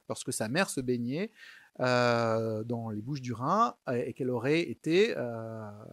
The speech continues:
elle aurait connu à ce moment-là un monstre marin, un kinotaure, donc, euh, mi-poisson, mi-taureau, euh, qui du coup serait le vrai père du roi. Donc en fait, hein, c'est une inqui-, enfin, vous voyez, là on reprend, hein, les mythes, euh,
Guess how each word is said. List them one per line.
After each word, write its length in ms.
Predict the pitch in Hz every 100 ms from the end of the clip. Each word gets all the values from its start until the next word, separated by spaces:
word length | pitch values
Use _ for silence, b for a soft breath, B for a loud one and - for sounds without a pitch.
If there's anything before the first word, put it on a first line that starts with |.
| 113
elle 100 | 104
aurait 140 | 110
connu 340 | - 147 139 180
à 80 |
ce 40 | -
moment-là 240 | 117 120 156
un 180 | 120
monstre 520 | 123 160 175 - - 113
marin, 440 | 117 110 170 147
un 40 | 117
kinotaure, 560 | - 160 123 120 160
donc, 220 | 131 120 117
euh, 220 | 113 113
mi-poisson, 420 | 139 202 180 175
mi-taureau, 400 | 156 165 131 123 - B B B B - 143
euh, 880 | 147 143 143 139 139 135 131 135 139
qui 200 | - 160
du 120 | 147
coup 120 | 247
serait 180 | - 135
le 140 | 135
vrai 320 | 120 127 156
père 240 | 156 185 170
du 80 | 147
roi. 240 | 127 104
Donc 140 | 123 98
en 80 |
fait, 200 | 101 160
hein, 60 | 120
c'est 140 | -
une 160 | 120 113
inqui-, 160 | 113 -
enfin, 120 | 101
vous 80 | 104
voyez, 220 | 107 135
là 100 | 117
on 100 | 110
reprend, 680 | 101 117 - 131 151 120 113
hein, 40 |
les 140 | 107 101
mythes, 360 | 110 135 -
euh, 260 | 117 107